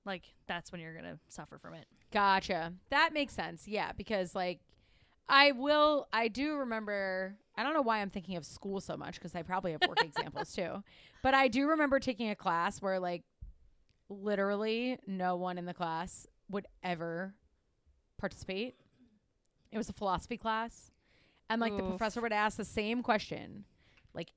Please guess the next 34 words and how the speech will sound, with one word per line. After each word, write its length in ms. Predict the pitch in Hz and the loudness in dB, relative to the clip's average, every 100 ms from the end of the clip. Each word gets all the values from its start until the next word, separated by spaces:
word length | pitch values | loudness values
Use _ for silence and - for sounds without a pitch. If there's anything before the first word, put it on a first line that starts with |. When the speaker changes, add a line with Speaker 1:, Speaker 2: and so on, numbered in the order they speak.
| - | -14
Speaker 2:
eight 260 | 175 208 214 | -6 -6 -4
different 320 | 226 240 247 | -4 0 0
times, 680 | 240 180 - - - - - _ _ _ _ | 0 -2 -4 -12 -20 -20 -20 _ _ _ _
over 340 | 190 220 240 262 | 2 4 4 2
and 100 | 262 | 4
over 320 | 254 202 180 | 2 0 -4
again, 300 | 170 156 - - | -8 -12 -14 -12
and 120 | 160 | -8
no 160 | 156 175 | -4 -2
one 100 | 214 | 0
would 120 | 226 | 2
say 260 | 269 214 175 | 4 4 0
anything. 380 | 165 - - - _ _ _ _ 214 | -6 -14 -20 -20 _ _ _ _ 2
And 120 | 220 | 4
then 120 | 233 | 4
finally 440 | 226 240 254 254 240 | 6 6 6 4 2
it 40 | |
would 100 | 208 | 2
get 60 | 190 | -2
to 100 | 196 | -4
the 60 | |
point 180 | 220 208 | -2 0
that 80 | 196 | 2
I 100 | 185 | 2
felt 180 | 202 185 | 2 0
like 120 | 170 | 0
it 80 | 180 | -4
was 100 | 165 | -6
so 400 | - 247 240 226 | 2 4 6 4
awkward 720 | 226 247 247 - 143 190 214 285 | 4 4 2 -2 -6 -10 -12 -8
that 100 | 208 | -2
I'd 160 | 214 214 | -2 0
be 80 | 220 | 0
like, 200 | 202 | -2